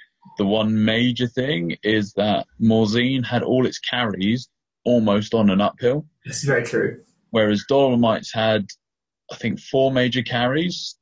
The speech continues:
Speaker 2: Yeah,
Speaker 1: Two
Speaker 2: more
Speaker 1: sandbags.
Speaker 2: carries, but
Speaker 1: Yeah,
Speaker 2: yeah.
Speaker 1: two sandbags, one, um, log
Speaker 2: Chain.
Speaker 1: and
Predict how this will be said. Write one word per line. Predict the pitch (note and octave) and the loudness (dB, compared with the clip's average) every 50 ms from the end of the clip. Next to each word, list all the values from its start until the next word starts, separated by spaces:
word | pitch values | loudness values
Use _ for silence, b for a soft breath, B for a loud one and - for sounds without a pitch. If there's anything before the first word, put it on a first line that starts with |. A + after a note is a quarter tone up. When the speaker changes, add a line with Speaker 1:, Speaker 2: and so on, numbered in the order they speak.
| _ _ | _ _
Speaker 2:
Yeah, | D#3+ D#3 D3 | 2 2 4
Speaker 1:
Two | - D#3+ | 4 4
Speaker 2:
more | F3+ F#3 F3+ | 4 4 2
Speaker 1:
sandbags. | - - D#3 | 2 2 2
Speaker 2:
carries, | D#3 D3 C3+ B2+ B2+ C#3 D3 C3+ A#2 - - | 2 2 2 2 2 2 2 0 -2 -6 -4
but | C#3 C#3 C#3 C3+ C3+ C3+ - - - - - - - _ _ _ _ _ _ _ _ _ _ - - | -2 2 2 4 4 2 0 -2 -6 -12 -18 -20 -20 _ _ _ _ _ _ _ _ _ _ -8 -2
Speaker 1:
Yeah, | C3+ C3+ G#2+ | 0 2 2
Speaker 2:
yeah. | E2 - D#3 - | 2 2 2 0
Speaker 1:
two | - - E3 D#3+ | 0 0 0 0
sandbags, | - _ C3 B2 B2 B2 A#2+ A#2+ A#2+ A#2+ A#2+ G#2+ G#2+ - - - | -2 _ -20 -8 -2 2 2 4 4 2 2 -2 -4 -12 -14 -8
one, | A2+ A#2 A#2+ B2 B2 B2 A#2+ A#2+ A#2+ A#2+ A#2 A#2 A2+ G#2 - - | -2 2 2 4 4 4 4 6 6 6 6 6 6 4 2 0
um, | - F2+ G#2+ G#2 G2+ G2 | 0 2 2 2 2 4
log | G2+ G#2 A2 A2+ A2+ A2+ A#2 | 4 4 4 4 4 4 2
Speaker 2:
Chain. | - C#3+ D3 D3 D3 D#3 C#3+ D3 - - - | 2 0 -2 -2 0 0 -2 -2 -4 -6 -8
Speaker 1:
and | G#2 G#2 G#3 G#3 - _ G3+ G3+ G#2 G2+ F#3+ | -8 -8 -8 -10 -12 _ -10 -8 -6 -6 -6